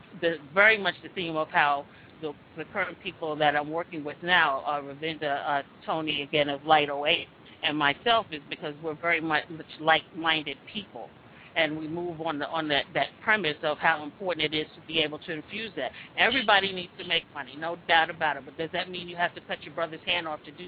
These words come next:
so? I think not. Uh, you're better off and more blessed by paying it forward than you are by feeling you have to snatch your br-, your, your, your brother or your sister down. So when you come, again, to any of our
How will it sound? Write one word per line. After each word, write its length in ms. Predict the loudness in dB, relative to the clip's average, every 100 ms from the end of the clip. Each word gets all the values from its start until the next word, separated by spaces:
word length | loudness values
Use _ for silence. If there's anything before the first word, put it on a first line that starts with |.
| -8
so? 160 | -6 -4
I 100 | -6
think 240 | -8 0
not. 280 | 2 2 0 -16 -20 -20 -14 -2
Uh, 240 | 0 0 -2 -4
you're 160 | -6
better 320 | 2 4 4 4
off 200 | -2 -2
and 100 | -6
more 200 | -4 -4
blessed 420 | -2 2 2 2 -4 0
by 140 | 0 0
paying 340 | -4 -2 -2 -6
it 100 | -12 -10
forward 360 | -6 -6 -8 -16 -20 -20 -20 -20 -20 -6
than 160 | -4 -4
you 140 | -2 2
are 240 | 2 2
by 220 | 2 0 0
feeling 260 | -6 -6 -6
you 100 | 0
have 160 | 0 -2
to 60 | -14 0
snatch 220 | 2 2 -2
your 100 | -12
br-, 100 | -12 -8
your, 160 | -8 -6
your, 120 | -8 -8
your 160 | -8 -4
brother 300 | -2 -2 -4
or 20 |
your 180 | -8 -10
sister 260 | -12 -14 -10 -2
down. 300 | 0 0 -6 -20 -20 -20 -12 -2
So 140 | -2
when 260 | 0 0 0
you 80 | 0
come, 440 | 6 6 6 -2 0
again, 460 | 0 4 2 2 -2 -14
to 220 | -14 -6 -2
any 220 | 0 -2
of 140 | 0
our 180 | 2